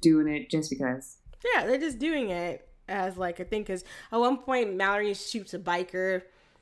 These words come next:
Speaker 2: off his, like, like, a cyclist off his bike just because. She's like, "I've always been wanting to hit one of them." Not for any particular reason. They didn't do her wrong. The only people who really do them wrong is her parents.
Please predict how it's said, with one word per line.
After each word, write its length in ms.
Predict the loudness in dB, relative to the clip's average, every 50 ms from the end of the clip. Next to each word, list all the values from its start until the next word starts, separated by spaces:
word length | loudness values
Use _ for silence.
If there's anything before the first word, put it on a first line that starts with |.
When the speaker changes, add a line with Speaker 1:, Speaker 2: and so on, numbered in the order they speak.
| _ _ _ -14 -4 0
Speaker 2:
off 220 | 0 0 0 0
his, 200 | -4 -4 -4 -2
like, 320 | -2 -4 -4 -4 -6 -10 -18 _ _ _ _ _
like, 140 | -4 -2 -2
a 60 | -2
cyclist 640 | 0 4 6 6 6 6 4 2 4 4 2 2 4
off 180 | 4 4 4 2
his 160 | -2 -6 -6
bike 500 | -2 0 2 2 2 0 -2 -6 -12 -20 -20 -20 -20 -20 -20 -20 -20 -20 -20 -20 -20 -20 -20 -20 -10
just 220 | -6 -6 -6 -4
because. 520 | -4 -6 -4 -4 -4 -2 -2 -2 -4 -6 -12 _ _ _
She's 160 | -20 -12 -8 -6
like, 100 | -2 0
"I've 80 | 0 2
always 280 | 2 2 2 2 0 0
been 200 | -2 -6 -6 -4
wanting 200 | -4 -6 -6 -6
to 60 | -8 -8
hit 160 | -6 -6 -6
one 120 | -6 -6
of 60 | -4
them." 240 | -4 -4 -4 -6 -8 -10 -14 -20 -20 -20 -20 -20 -20 -18 -18 -18 -8 0
Not 260 | 6 8 8 8 8
for 80 | 6 4
any 160 | 4 4 2
particular 340 | 0 -2 -2 -2 0 2 2
reason. 220 | 2 2 2 0
They 80 | 0 0
didn't 180 | 0 -2 -2
do 140 | -2 -2 -2
her 100 | -2 -2
wrong. 300 | 0 2 2 2 2 4
The 80 | 6 6
only 100 | 8 8
people 200 | 8 6 6 4
who 60 | 2
really 200 | 0 0 -2 -4
do 220 | -2 -2 -2 0
them 260 | 2 2 2 2 2 4
wrong 420 | 4 6 6 6 6 4 2 0
is 360 | -2 0 0 2 2 0 -2
her 140 | -2 -2 -2
parents. 680 | -2 -2 -2 -2 -2 -2 -4 -6 -6 -8 -10 -10 -12 -14